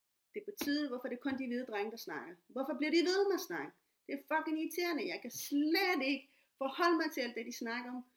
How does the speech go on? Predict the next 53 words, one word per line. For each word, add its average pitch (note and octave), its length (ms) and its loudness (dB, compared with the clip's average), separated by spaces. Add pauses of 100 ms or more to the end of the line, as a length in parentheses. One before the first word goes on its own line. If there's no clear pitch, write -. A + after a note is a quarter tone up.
(220)
For G#3+ 80 -4
det G3+ 80 -4
første, B3+ 220 -2
så - 80 -4
var F3+ 100 -8
jeg - 200 -10
jo - 120 -14
kvinde, D#4+ 380 4
for D4+ 60 -2
det A3 100 -2
andet, A3+ 280 -2
så G#3 220 -6 (580)
var F#3 100 0
der A3 180 2
ikke B3+ 120 2
noget, G#3+ 380 2
jeg F#3 100 -4
voksede F3+ 260 -10
op F3+ 60 -12
i G3 160 -10
Vestegn, C#4+ 600 0
og, - 260 -6
altså, G3+ 220 -8
du A#3 60 -6
ved, G3+ 160 2 (220)
der A3 80 -8
var G3 100 -6
ikke A#3+ 180 -2
noget, G#3 180 0
jeg E3+ 140 -2
ligesom F3+ 340 -6
kunne E3+ 180 -10
identificere E3 680 -10
mig C4 140 -6
med. B3+ 80 -10 (500)
Jo, C4+ 160 6
de C4+ 80 -2
var A#3+ 120 -4
rigtig A3+ 260 -6
gode G#3 260 -6
til - 80 -10
at F#3+ 80 -8
rime. E3+ 200 -4
Tit A#3 280 -8
kunne G#3+ 120 -10
jeg F#3+ 80 -4
ikke F#3+ 140 -16
forstå, F3+ 200 -10
hvad F3 100 -8
det E3+ 80 -6
var, E3 120 -6
I E3+ 100 -10
sagde. - 300 -18